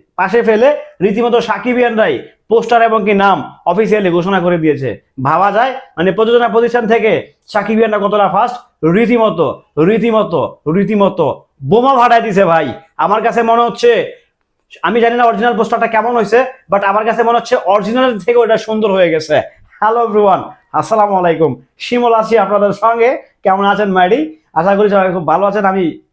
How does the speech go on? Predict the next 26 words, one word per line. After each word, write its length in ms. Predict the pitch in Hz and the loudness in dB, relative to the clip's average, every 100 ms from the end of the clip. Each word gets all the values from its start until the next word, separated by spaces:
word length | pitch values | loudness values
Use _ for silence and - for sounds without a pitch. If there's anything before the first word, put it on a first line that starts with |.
| _ | _
আছি, 320 | 156 196 202 | -4 -2 0
আলহামদুলিল্লাহ 480 | 139 143 156 156 156 | 0 0 0 0 2
ভালো 180 | 143 170 | 2 2
আছি, 260 | 208 220 214 | 0 -2 -2
চলছে 360 | 214 226 226 | 0 0 -2
টুকটাক, 380 | 202 196 190 160 | -2 -6 -6 -2
ভালো 200 | 151 170 | -2 -4
চলছে। 420 | 170 196 196 214 - _ _ _ | -6 -8 -4 -6 -6 _ _ _
মেগাস্টার 420 | 160 240 262 262 254 | 0 2 2 0 -2
শাকিব 320 | 247 240 233 | -2 -4 -4
খানের 240 | 247 247 | -2 0
আপকামিং 400 | 233 226 226 226 | -2 0 -2 -2
সিনেমা 320 | 220 214 214 | -6 -4 -2
প্রিন্স, 440 | 214 190 226 202 - - - _ _ | -2 2 2 2 -2 -14 -20 _ _
যেটার 240 | 156 214 | -2 0
নাম 220 | 208 214 226 | 0 0 2
এখনো 300 | 208 208 226 | 0 2 2
অফিসিয়ালি 600 | 214 220 226 254 302 - _ _ | 0 -2 -2 0 -2 -6 _ _
চূড়ান্ত 360 | 220 220 190 190 | 0 2 0 -2
হয়নি, 480 | 170 170 139 - _ 147 | -2 -2 -4 -6 _ -6
but 140 | 208 | -4
সাকিবিয়ানরা, 920 | - - 196 202 240 233 226 254 247 - - | -4 -6 -4 -2 2 2 2 0 0 -4 -8
শাকিব 400 | 220 190 220 214 | -4 -4 -6 -6
খানের 220 | 208 202 | -2 -2
ভক্তরা 420 | 170 190 202 196 | -2 -2 0 0
ভাই 260 | 160 170 | 2 0